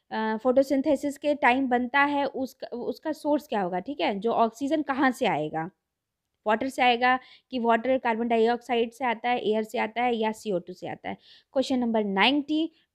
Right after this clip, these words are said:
पेरिस्पर्म, अ, in seed develops from, किससे डेवलप होता है? न्यूसेलस से, हाइलम से या ओवरी वॉल से या फ्यूनाइल। क्वेश्चन नंबर नाइंटी वन,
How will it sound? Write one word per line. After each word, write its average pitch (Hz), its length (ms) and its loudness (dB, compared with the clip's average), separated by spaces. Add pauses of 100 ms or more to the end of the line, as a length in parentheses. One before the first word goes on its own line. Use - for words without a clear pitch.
(140)
पेरिस्पर्म, 262 1300 0 (1200)
अ, 220 120 0
in 302 320 4
seed 285 480 0
develops 233 760 2
from, 247 540 -2 (140)
किससे 277 540 0
डेवलप 240 420 2
होता 240 200 -4
है? 233 80 0
न्यूसेलस 226 580 -2
से, 247 160 0
हाइलम 208 500 0
से 254 180 -4
या 233 200 -2
ओवरी 202 360 -2
वॉल 220 240 0
से 233 140 -8
या 233 300 0 (320)
फ्यूनाइल। 196 220 -4 (500)
क्वेश्चन 294 220 0
नंबर 320 200 2
नाइंटी 277 360 2
वन, 330 220 -2